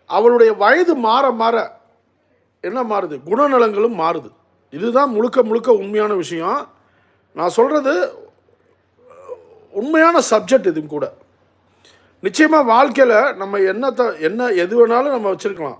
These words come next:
ஆனா, நான் சொல்லக்கூடிய பதிவு நூறு சதவீதம் நம்ம வாழ்க்கையில கஷ்டப்படும் போது நமக்கு உதவுனவங்கள மறக்கக்கூடாது.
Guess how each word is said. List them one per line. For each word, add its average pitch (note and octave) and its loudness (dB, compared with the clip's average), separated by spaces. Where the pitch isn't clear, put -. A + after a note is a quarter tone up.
ஆனா, F3+ -6
நான் D3 -8
சொல்லக்கூடிய F3+ -2
பதிவு D#3+ -4
நூறு C4 0
சதவீதம் F#3+ 2
நம்ம E3 0
வாழ்க்கையில F3 0
கஷ்டப்படும் C4 4
போது A#3 4
நமக்கு F3 -6
உதவுனவங்கள G3 2
மறக்கக்கூடாது. E3 -8